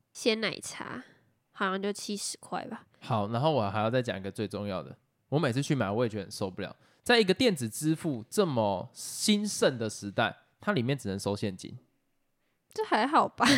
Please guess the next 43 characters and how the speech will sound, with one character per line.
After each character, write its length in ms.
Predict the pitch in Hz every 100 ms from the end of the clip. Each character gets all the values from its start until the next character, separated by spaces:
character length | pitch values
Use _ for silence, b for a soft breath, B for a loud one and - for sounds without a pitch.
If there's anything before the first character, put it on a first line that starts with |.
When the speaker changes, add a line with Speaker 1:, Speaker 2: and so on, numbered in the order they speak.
| 233
Speaker 2:
这， 280 | 277 269
这 180 | 254 269
是 140 | 262 269
我 260 | 214 143
大 260 | 170 202 180
忌 280 | 165 208 139
耶， 80 |
我 180 | 123 170
买 180 | 175 208
饮 120 | 196
料 120 | 180
就 120 | 190 190
是 140 | 190
要 180 | 190 165
酷 260 | - 208
酷 220 | 185 190 156
的， 160 | 117
可 160 | 110 113
能 180 | 110 120
拿 180 | 110
一 20 | 123
个 80 | 131
Line 200 | 131 131
Pay 200 | 147 107
你 100 | 98
就 100 | 127
刷 320 | - 120 120
完， 280 | 110 73 90
然 100 | 104
后 160 | 120 131
存 240 | - 110 117
载 220 | 117 92
具。 180 | - 113
Speaker 1:
买 220 | 233 294
饮 80 | 247
料 160 | 254
的 60 | 226
重 120 | 240
点 160 | 214 -
是 140 | 214
它 140 | 214
的 60 | 202
茶， 260 | - -